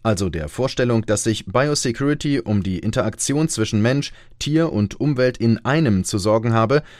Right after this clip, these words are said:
somit um eine biotechnologische Neufassung dessen, was eine in dieser Logik veraltete Gesellschaftstheorie einmal Gesellschaft genannt hat, und zwar unter dem Aspekt der Gesundheitssicherheit.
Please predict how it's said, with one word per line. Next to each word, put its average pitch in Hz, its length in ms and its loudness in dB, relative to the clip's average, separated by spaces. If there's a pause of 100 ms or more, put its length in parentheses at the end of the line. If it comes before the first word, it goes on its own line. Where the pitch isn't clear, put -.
(260)
somit 139 460 0
um 160 180 2
eine 151 280 0
biotechnologische 127 920 2
Neufassung 120 680 2
dessen, 131 380 2 (280)
was - 340 -2
eine 127 300 0
in 131 180 -2
dieser 156 260 2
Logik 131 380 0
veraltete 135 560 -2
Gesellschaftstheorie 117 1000 0
einmal 107 400 2 (260)
Gesellschaft 120 680 -2
genannt 101 320 2
hat, 90 220 -4 (460)
und 139 180 2
zwar 165 260 0
unter 170 160 2
dem 151 140 0
Aspekt - 540 -4
der 131 180 0
Gesundheitssicherheit. 98 1400 -2